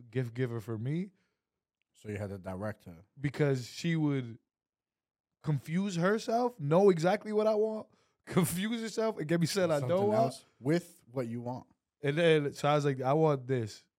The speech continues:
Speaker 2: What'd you ask for?
Speaker 1: A bag.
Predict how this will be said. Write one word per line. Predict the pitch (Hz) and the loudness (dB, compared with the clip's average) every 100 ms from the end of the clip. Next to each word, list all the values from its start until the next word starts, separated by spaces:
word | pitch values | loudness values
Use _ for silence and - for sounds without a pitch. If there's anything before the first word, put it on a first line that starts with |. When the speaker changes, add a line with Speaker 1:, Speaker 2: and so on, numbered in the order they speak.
| _ _ _ _ _ _ _ _ | _ _ _ _ _ _ _ _
Speaker 2:
What'd | 104 110 | -20 -12
you | |
ask | 160 - | -12 -12
for? | 90 _ _ _ _ _ _ _ _ _ _ _ - | -20 _ _ _ _ _ _ _ _ _ _ _ -12
Speaker 1:
A | |
bag. | 127 147 104 | -4 -4 -4